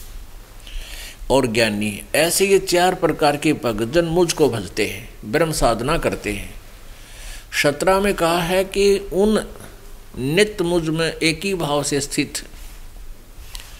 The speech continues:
अनन्य प्रेमा भक्ति वाला ज्ञानी भक्त अति उत्तम है,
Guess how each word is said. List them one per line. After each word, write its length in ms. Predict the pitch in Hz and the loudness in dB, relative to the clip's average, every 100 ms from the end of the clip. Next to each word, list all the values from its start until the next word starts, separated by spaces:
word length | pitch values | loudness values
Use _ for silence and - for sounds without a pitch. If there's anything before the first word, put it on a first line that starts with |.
| - - - - - - - - - - | -18 -16 -14 -14 -16 -16 -18 -18 -14 0
अनन्य 500 | 151 180 196 202 208 | 2 4 2 4 2
प्रेमा 520 | 165 185 185 190 196 | 2 2 4 4 2
भक्ति 640 | 165 151 131 - 170 175 175 | 2 0 -2 -4 -4 0 0
वाला 580 | 147 143 143 147 151 - - - - - | 2 2 4 4 4 2 -12 -14 -16 -12
ज्ञानी 460 | 98 107 156 170 180 | -2 4 4 4 0
भक्त 520 | 143 156 151 131 - - - - - - - - - - - - - - - - - - - - - - - - - - - - - - - - - - - - - - - - - - - - - - - | 2 0 0 -2 -2 -6 -14 -14 -16 -18 -18 -16 -16 -16 -18 -18 -18 -16 -18 -20 -16 -14 -14 -12 -10 -8 -6 -6 -8 -10 -12 -12 -14 -12 -10 -10 -12 -12 -12 -6 -6 -6 -10 -12 -8 -8 -8 -14 -14 -10 2
अति 360 | 143 156 208 214 | 2 4 2 2
उत्तम 440 | 151 151 143 143 | 2 2 2 2
है, 360 | 123 101 - | 0 -2 -6